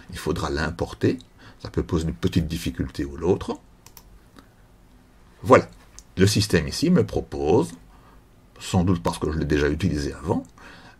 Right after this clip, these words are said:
que les nombres qui figurent dans mon tableau, vous voyez, zéro, cinq mille, un, quatre mille neuf cent quatre et ainsi de suite,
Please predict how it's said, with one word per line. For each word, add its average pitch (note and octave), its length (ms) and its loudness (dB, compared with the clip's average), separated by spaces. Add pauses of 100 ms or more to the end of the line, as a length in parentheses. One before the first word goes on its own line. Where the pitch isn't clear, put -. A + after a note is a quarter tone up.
que A2+ 360 8
les F#2 480 6 (160)
nombres F2+ 520 4
qui - 140 -4
figurent E2 720 2
dans F2 520 4 (340)
mon D2+ 160 -8 (120)
tableau, C#2 480 -2 (100)
vous - 80 -12
voyez, F#2+ 160 -2
zéro, E2 400 -2
cinq - 300 -16
mille, G2 180 -4 (100)
un, F#2 240 -4
quatre - 240 -8
mille E2 240 -8 (420)
neuf F2 220 2
cent C#2+ 180 -6
quatre - 320 -6
et D#2 60 -6
ainsi - 260 -8
de - 60 -12
suite, F#3+ 360 -2